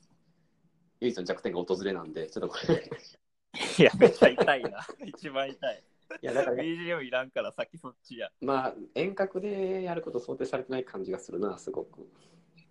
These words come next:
Speaker 2: あ、そうなんかな。
Speaker 1: いや、うーん。
Speaker 2: いや、そう、そうかな。
Speaker 1: なんか、いや、例えばその、なんていうかな。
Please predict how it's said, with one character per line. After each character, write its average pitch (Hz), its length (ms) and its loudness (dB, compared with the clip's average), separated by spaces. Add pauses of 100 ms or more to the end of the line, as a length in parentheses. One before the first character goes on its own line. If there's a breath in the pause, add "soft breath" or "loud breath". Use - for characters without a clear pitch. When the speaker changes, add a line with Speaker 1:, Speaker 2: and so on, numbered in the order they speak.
(920)
Speaker 2:
あ、 117 180 -10
そ 180 140 -12
う - 20 -10
な 175 100 -8
ん - 40 -18
か - 100 -20
な。 - 80 -4
Speaker 1:
い - 20 4
や、 101 240 4
う 110 40 -4
ー 113 560 0
ん。 - 40 -2
Speaker 2:
い - 20 -2
や、 - 220 -4
そ 208 120 2
う、 190 80 -6 (160)
そ - 80 -6
う - 40 -2
か - 140 -6
な。 101 520 -4 (320)
Speaker 1:
な 151 180 -2
ん 185 380 -2
か、 - 220 0
い 113 40 -6
や、 135 180 4 (340)
例 165 120 6
え 143 40 4
ば 107 120 -2
そ 104 120 -8
の、 98 380 -2 (680)
な 113 100 -4
ん 117 60 -6
て - 80 -12
い - 40 -10
う - 40 -10
か - 80 -6
な。 - 120 -4